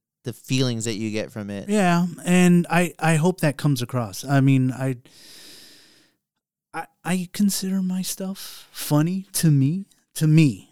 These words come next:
Speaker 2: to me. And if somebody laughs with me at my piece of art, then I'm like, "Yay, I did it." But, um, I try not to, like, force anything. I just want it to be genuine.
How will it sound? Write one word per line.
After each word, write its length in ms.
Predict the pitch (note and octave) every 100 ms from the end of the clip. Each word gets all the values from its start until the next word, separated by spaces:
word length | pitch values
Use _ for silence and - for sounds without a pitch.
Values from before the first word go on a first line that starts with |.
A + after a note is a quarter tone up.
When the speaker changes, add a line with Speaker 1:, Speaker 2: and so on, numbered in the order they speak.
| _ -
Speaker 2:
to 160 | C#3+
me. 200 | C3+ A#2+
And 100 | A#2
if 100 | A#2
somebody 520 | - D#3 D#3+ D#3 D3 C3
laughs 440 | B2+ C3 D3 -
with 220 | C3+ C#3+
me 220 | D#3 D#3 -
at 200 | C3 C3
my 180 | B2+
piece 240 | - D3 C3+
of 120 | B2
art, 260 | C3+ D3+ D3
then 380 | C3+ B2 G#2 G2 _
I'm 140 | B2+ A2
like, 200 | F#2 F#3
"Yay, 360 | G3+ F3 D#3
I 80 | D3
did 180 | E3 C#3
it." 120 | - _ _ C3
But, 280 | C3 A#2 -
um, 420 | C3 A#2+ A2 G#2+ A2 _ _ _ _ _ -
I 100 | C#3
try 280 | - F3
not 180 | E3 D#3
to, 80 | -
like, 180 | B2+ A2
force 380 | - C3+ B2 -
anything. 500 | A2+ G#2 A2 G2 G2+ C#3
I 100 | B2
just 200 | A#2 C3
want 140 | C#3 C3
it 60 |
to 60 | A#2+
be 100 | A#2+
genuine. 540 | A2 B2+ B2 B2+ B2